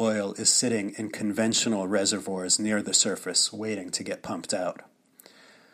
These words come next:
But the higher the price of oil, the more of it becomes available,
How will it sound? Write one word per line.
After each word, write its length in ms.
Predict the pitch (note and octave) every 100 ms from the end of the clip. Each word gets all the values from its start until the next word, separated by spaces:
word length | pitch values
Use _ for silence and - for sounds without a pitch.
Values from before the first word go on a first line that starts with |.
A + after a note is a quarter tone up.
| - - _ -
But 180 | B2+
the 100 | C3
higher 360 | A2+ C3+ C#3+ D3+
the 100 | C#3
price 400 | - B2+ C3 -
of 100 | A2+ A2
oil, 400 | A#2 G#2 F2+ -
the 80 | G#2+
more 260 | G2+ A2 A#2+
of 140 | A#2
it 100 | A2+
becomes 380 | A2 - G#2 G2
available, 640 | G#2 G#2 G#2 F#2 F#2 E2+